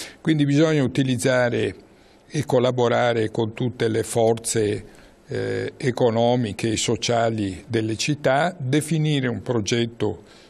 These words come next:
di città che si vuole sviluppare e chiedere a tutti di impegnarsi su quel progetto.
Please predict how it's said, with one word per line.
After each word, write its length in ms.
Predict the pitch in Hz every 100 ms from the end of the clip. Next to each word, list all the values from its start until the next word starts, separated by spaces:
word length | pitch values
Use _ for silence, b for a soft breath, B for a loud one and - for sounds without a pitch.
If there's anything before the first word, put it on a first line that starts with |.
| B
di 240 | 120 107
città 580 | 107 117 110 117 110 - - - - _ _
che 140 | - 113
si 120 | -
vuole 580 | 110 117 113 107 101 -
sviluppare 880 | 107 117 135 160 - 107 107 139 -
e 180 | - 151
chiedere 400 | - 165 156 135
a 80 | 151
tutti 440 | 151 147 - 165
di 140 | 127 151
impegnarsi 720 | 151 170 160 117 104 101 120
su 160 | -
quel 220 | 113 117 110
progetto. 600 | 113 95 98 98 -